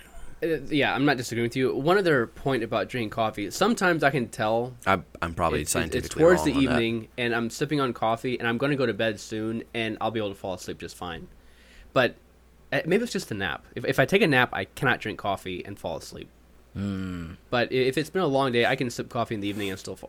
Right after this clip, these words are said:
Speaker 1: fall asleep.
Speaker 3: I've already
Speaker 1: Anyway, Jay-
Speaker 3: guzzled an entire five-hour energy, like one of those little bottles, and fallen asleep immediately.
Speaker 1: Mm-hmm. And yet you don't drink, and yet coffee keeps you awake if you drink coffee.
Speaker 2: Interesting.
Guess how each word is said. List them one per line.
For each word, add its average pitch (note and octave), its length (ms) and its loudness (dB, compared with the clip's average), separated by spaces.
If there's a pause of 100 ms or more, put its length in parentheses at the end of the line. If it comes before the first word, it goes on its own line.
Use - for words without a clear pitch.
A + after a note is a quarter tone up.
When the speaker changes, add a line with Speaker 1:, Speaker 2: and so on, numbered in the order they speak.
(120)
Speaker 1:
fall D2 200 -8
asleep. - 300 -12 (1120)
Speaker 3:
I've G3 160 12
already B2+ 580 10
Speaker 1:
Anyway, B2+ 340 6
Jay- - 40 -8
Speaker 3:
guzzled F#2+ 580 8 (100)
an A2 80 -2
entire A#2+ 480 6
five-hour A2 540 10
energy, F2 580 0 (720)
like G2 120 2
one A2 80 4
of A2 60 4
those F#2 140 2
little G2+ 140 4
bottles, D#2+ 600 0 (1080)
and G#2+ 180 2
fallen C3 440 8
asleep G#2 420 0 (200)
immediately. F2 760 -4 (180)
Speaker 1:
Mm-hmm. - 120 -18 (1000)
And B2+ 120 -2
yet A#2 260 0
you B2 120 -2
don't A#2+ 240 0
drink, A2 340 -4
and A#2+ 80 -2
yet A#2 100 0
coffee A#2+ 300 0
keeps - 260 -4
you G#2 60 -2
awake G2 220 0
if - 80 -8
you - 40 -10
drink B2 200 -2
coffee. G2 200 0
Speaker 2:
Interesting. F2 540 -2